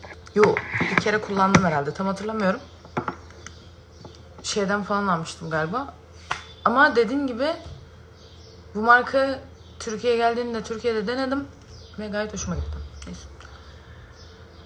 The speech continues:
Şimdi ne yapacağız biliyor musunuz? Eyeliner. Bu eyeliner var ya.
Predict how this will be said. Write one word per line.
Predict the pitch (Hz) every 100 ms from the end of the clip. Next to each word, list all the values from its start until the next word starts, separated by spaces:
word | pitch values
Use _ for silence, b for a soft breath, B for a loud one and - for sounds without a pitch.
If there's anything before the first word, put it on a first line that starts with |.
| - -
Şimdi | - 196
ne |
yapacağız | 226 190 175
biliyor | 175 233
musunuz? | 208 170 156 170
Eyeliner. | 165 160 151 143 - - - - - - - - - - -
Bu | 156 156
eyeliner | 165 165 170 165
var | 165 190
ya. | 156